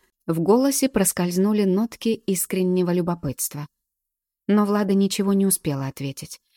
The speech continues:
Саша, с силой сжимая мою руку, громко прошептала. "Влада, а ты помнишь,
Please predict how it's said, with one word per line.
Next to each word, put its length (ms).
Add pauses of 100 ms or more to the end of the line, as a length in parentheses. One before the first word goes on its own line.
(160)
Саша, 460
с 80
силой 480
сжимая 500
мою 280
руку, 340 (220)
громко 360
прошептала. 680 (600)
"Влада, 560 (420)
а 100
ты 100
помнишь, 480